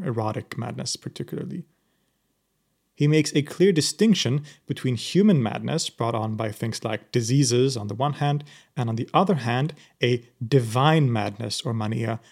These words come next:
that is given by the gods. And this kind of madness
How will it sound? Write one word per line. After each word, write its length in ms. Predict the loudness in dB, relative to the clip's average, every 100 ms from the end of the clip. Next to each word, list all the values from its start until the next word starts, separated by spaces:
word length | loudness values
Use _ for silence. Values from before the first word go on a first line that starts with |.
| _
that 140 | -4
is 140 | -2 -2
given 400 | 4 4 4 -2
by 180 | -6 -6
the 100 | -6
gods. 560 | -2 -2 -4 -8 -12 -12 _ _ _ _ _ _
And 160 | -2 4
this 220 | 4 2
kind 260 | -2 0 0
of 80 | 2
madness 460 | 0 0 0 -4